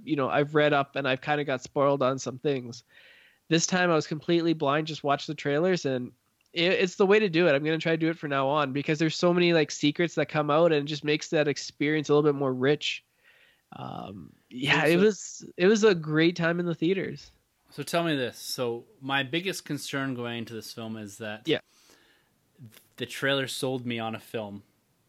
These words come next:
Speaker 1: Yeah.
Speaker 2: And it's not that film. Can you
Speaker 1: <laughs>
Speaker 2: confirm or deny, or maybe don't tell us,
Speaker 1: Yeah.
Speaker 2: but does it deliver on what it promised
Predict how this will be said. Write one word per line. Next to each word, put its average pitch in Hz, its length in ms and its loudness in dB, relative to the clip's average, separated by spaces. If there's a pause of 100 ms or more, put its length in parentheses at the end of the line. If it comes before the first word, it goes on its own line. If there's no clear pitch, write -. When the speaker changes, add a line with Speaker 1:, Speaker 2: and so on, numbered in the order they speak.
(260)
Speaker 1:
Yeah. 143 160 -2 (200)
Speaker 2:
And 123 160 -6
it's 110 180 -12
not 113 260 -8
that 110 200 -10
film. 92 460 -16
Can 120 120 -4
you 123 220 2
Speaker 1:
<laughs> - 0 -
Speaker 2:
confirm 175 680 -4 (520)
or 131 140 -2
deny, 135 460 0
or 135 120 0
maybe 175 300 0
don't 175 320 -2
tell 110 240 -4
us, - 420 -14 (280)
Speaker 1:
Yeah. 120 260 -2 (220)
Speaker 2:
but 147 120 -16
does 170 240 0
it 185 340 -4
deliver 139 720 -2 (160)
on 117 560 -6 (180)
what 120 440 -8
it 123 160 -18
promised 117 600 -10